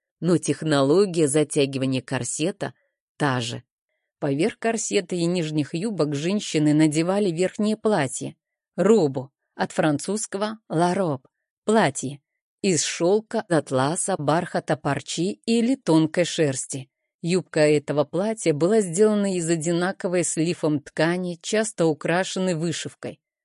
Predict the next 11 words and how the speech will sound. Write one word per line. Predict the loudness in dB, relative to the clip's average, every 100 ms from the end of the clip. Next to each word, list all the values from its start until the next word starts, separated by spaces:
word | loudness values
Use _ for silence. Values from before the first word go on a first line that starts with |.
| _
Как | -4 -4 _
правило, | 0 2 0 0 0
она | 0 2
распахивалась | 0 0 0 0 0 -2 0 0 -2
спереди, | -4 -2 -2 -2 -2
чтобы | -4 -2 -2 -2
показать | -4 -4 0 0 0 -2 -4
красоту | -4 -2 -2 -4 -2 0
и | 0
богатство | 2 2 2 0 0 -4 -6
ткани – | -6 -2 0 0 -4